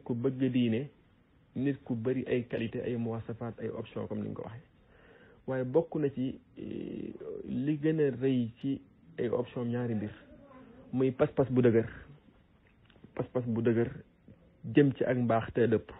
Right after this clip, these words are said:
jëm ci ak mbaax te dëpp. Waaye loolu lépp nag mu jiitu ko xam-xam bu géeju, géeju ci xam-xam lool, ndax xam ngeen ni moom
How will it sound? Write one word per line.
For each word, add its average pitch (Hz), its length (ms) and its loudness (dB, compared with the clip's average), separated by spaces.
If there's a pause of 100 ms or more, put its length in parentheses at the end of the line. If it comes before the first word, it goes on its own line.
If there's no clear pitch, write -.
(1040)
jëm 123 200 4
ci - 80 0
ak 117 100 2
mbaax 117 340 0 (640)
te 131 180 4
dëpp. 113 260 0 (920)
Waaye 123 340 2
loolu 127 320 2
lépp 165 200 2
nag 143 160 2
mu 131 240 0
jiitu 139 260 0
ko 143 200 2 (280)
xam-xam 131 460 -2 (300)
bu 120 180 2
géeju, 120 300 4 (540)
géeju 120 280 2
ci - 80 -8
xam-xam 107 460 -4
lool, 131 320 0 (880)
ndax 117 240 -2
xam 131 160 -2
ngeen 113 200 0
ni 110 60 0
moom 113 320 0